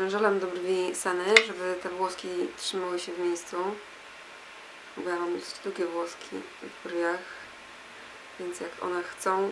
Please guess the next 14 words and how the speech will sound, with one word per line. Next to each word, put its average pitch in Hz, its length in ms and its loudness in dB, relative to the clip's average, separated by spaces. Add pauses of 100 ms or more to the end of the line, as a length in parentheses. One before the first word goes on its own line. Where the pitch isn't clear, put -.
(120)
to - 60 -4 (720)
jak 175 160 -4
nie 196 60 -2
są 202 160 -6
utrwalone, 180 480 0
to 180 120 -6
po 180 540 -4
prostu - 240 -12 (160)
po - 60 -8
całej 180 300 0 (100)
twarzy 175 280 -2
się 185 100 -6
nie 175 60 -4
może 170 300 -6